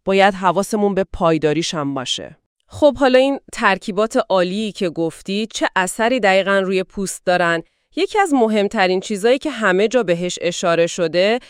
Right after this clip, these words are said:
خاصیت آبرسانی خیلی قویشه.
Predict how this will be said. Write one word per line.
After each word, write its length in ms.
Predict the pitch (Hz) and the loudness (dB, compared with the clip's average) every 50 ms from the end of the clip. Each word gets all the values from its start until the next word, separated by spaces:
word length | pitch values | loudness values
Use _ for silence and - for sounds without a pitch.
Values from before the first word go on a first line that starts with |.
| - _ _ | -20 _ _
خاصیت 540 | - - 277 285 - - 302 277 285 - - - - | -4 -2 0 0 0 0 0 -2 0 0 -2 -2 0
آبرسانی 800 | 160 165 160 - 165 170 170 - - 170 160 160 165 180 196 214 | 0 0 2 2 0 0 0 -2 -4 -2 0 2 2 2 2 0
خیلی 340 | - - 196 180 185 190 185 | -2 -2 -4 -2 -2 -2 -2
قویشه. 720 | - 156 147 143 139 131 135 131 - - - 113 65 | -2 -2 -2 -2 -2 -4 -8 -10 -8 -8 -8 -8 -10